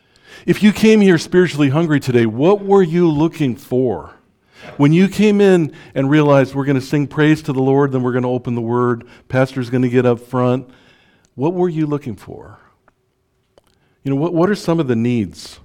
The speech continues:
Some of the needs that the heart include freedom from guilt. Do you need that? I do.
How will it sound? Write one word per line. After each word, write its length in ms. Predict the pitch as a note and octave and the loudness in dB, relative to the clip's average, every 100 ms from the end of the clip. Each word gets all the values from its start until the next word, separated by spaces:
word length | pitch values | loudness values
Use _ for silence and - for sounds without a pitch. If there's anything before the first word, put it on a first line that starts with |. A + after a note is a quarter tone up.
| _ _ | _ _
Some 220 | F#3 G3 | -2 0
of 60 | |
the 80 | D#3 | 2
needs 320 | C#3 D3 C3+ | 2 2 0
that 160 | C3 G#2 | -2 -4
the 80 | G#2 | -6
heart 400 | - B2 A2+ - _ _ _ _ _ _ _ _ _ _ _ _ _ _ _ _ _ _ _ | -4 -2 -2 -6 _ _ _ _ _ _ _ _ _ _ _ _ _ _ _ _ _ _ _
include 720 | A2+ A2 - B2 A#2 G#2+ G#2+ - _ _ _ _ _ _ _ _ | -6 -6 -4 0 0 0 -6 -20 _ _ _ _ _ _ _ _
freedom 420 | _ - C3 B2 G#2+ | _ -4 -2 -2 -4
from 240 | G#2 F#2+ | -8 -12
guilt. 460 | E2+ G2 F2+ - - _ _ _ _ _ _ _ _ _ _ _ | -8 -10 -10 -18 -20 _ _ _ _ _ _ _ _ _ _ _
Do 80 | G#2+ | -6
you 60 | |
need 180 | A2+ A#2+ | -4 -4
that? 260 | C3+ C#3+ C#3+ _ _ _ _ _ _ _ _ _ _ _ _ _ _ - | -4 -6 -10 _ _ _ _ _ _ _ _ _ _ _ _ _ _ -12
I 140 | G2 | -10
do. 280 | F#2+ F2+ G2 | -8 -10 -10